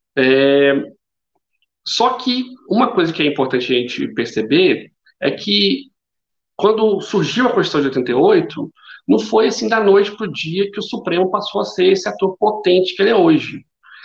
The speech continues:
Isso foi se dando ao longo do tempo, né? E aí é que,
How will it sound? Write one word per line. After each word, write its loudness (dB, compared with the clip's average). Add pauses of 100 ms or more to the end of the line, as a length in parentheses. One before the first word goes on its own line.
(160)
Isso -2
foi 2
se -6
dando 2
ao 4
longo 4
do -6
tempo, 0 (1080)
né? -2
E 2
aí 0
é 0
que, -2